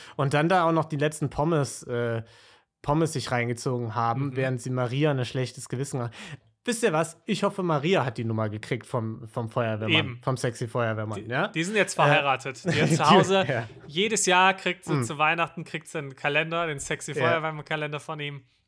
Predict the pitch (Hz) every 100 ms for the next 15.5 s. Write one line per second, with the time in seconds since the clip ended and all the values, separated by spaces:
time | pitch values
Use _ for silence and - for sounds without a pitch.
0 | _ 139 131 117 120 139 - 127 120 117
1 | - 117 - - 113 117 - 123 117 151
2 | 143 117 107 107 120 110 - 107 101 -
3 | - _ _ _ - 170 196 - _ _
4 | _ - 160 165 185 226 220 - _ _
5 | _ _ _ _ - 165 226 202 220 185
6 | 226 220 220 220 175 202 175 180 175 185
7 | 156 160 156 151 131 135 135 156 156 -
8 | 156 - - 151 143 147 143 _ _ -
9 | 120 117 117 127 127 120 123 113 - -
10 | - 127 120 117 175 190 175 - _ -
11 | 143 160 190 165 156 160 - 160 - 147
12 | 156 165 156 123 117 156 156 - - _
13 | - 202 185 208 165 170 156 147 156 -
14 | 151 135 - 160 160 - 131 - 147 139
15 | 131 165 156 175 170